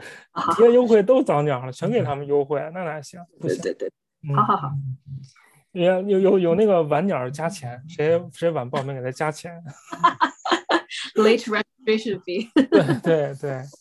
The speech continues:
Speaker 2: 那么节目的最后一个环节要给大家推荐个东西，叶老师有什么想推荐的吗？
Speaker 1: 嗯，我觉得还是可以，如果说你对古罗马的历史和文化比较有，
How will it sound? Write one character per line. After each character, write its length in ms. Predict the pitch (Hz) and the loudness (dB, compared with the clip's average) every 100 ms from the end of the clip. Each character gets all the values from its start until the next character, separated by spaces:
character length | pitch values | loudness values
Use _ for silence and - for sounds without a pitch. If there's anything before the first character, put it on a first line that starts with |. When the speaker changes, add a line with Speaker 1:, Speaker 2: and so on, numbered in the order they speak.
| _ _ _ _ _ - | _ _ _ _ _ -6
Speaker 2:
那 80 | 143 | 0
么 120 | 143 | 0
节 180 | 139 156 | 2 4
目 180 | 196 202 | 8 6
的 120 | 180 | 6
最 160 | 202 | 4
后 140 | 185 160 | 4 6
一 20 | |
个 100 | 151 | 4
环 240 | 143 127 | 2 -4
节 320 | 123 131 135 143 | -2 -2 -2 0
要 160 | 143 | -2
给 120 | 127 120 | -2 -6
大 80 | |
家 180 | 131 143 | -4 -4
推 180 | 143 180 | -4 -6
荐 140 | 180 147 | -4 -4
个 80 | |
东 220 | 131 170 160 | -4 -6 -8
西， 100 | 127 | -10
叶 100 | 135 | -8
老 140 | 131 120 | -8 -6
师 80 | |
有 100 | 123 | -8
什 100 | 117 | -8
么 200 | 120 120 117 _ | -8 -8 -10 _
想 220 | - - 113 | -14 -12 -8
推 180 | 135 | -6
荐 200 | 127 139 | -2 -4
的 80 | 131 | -4
吗？ 160 | 151 147 _ _ _ _ _ _ _ _ | -10 -16 _ _ _ _ _ _ _ _
Speaker 1:
嗯， 280 | 220 220 214 175 | 2 6 6 6
我 120 | 196 | 6
觉 120 | 214 | 6
得 120 | 262 | 4
还 200 | 302 277 | 4 0
是 220 | 269 339 277 | -2 -4 -4
可 180 | 233 | -2
以， 280 | 254 233 185 | -2 -2 -2
如 240 | 175 180 202 | -2 -2 -4
果 100 | 180 | -4
说 160 | 202 | -4
你 140 | 196 143 | -4 -4
对 200 | 202 185 | -4 -4
古 140 | 170 | -6
罗 160 | 160 156 | -8 -6
马 180 | 180 | -6
的 160 | 139 127 170 | -6 -8 -6
历 160 | 220 | -6
史 380 | 196 - - - | -6 -12 -14 -10
和 140 | 175 | -6
文 220 | 175 165 170 | -4 -4 -6
化 260 | 220 190 | -6 -6
比 140 | 175 135 | -8 -10
较 340 | 196 175 165 | -6 -4 -4
有， 440 | 160 - 156 - | -6 -6 -6 -8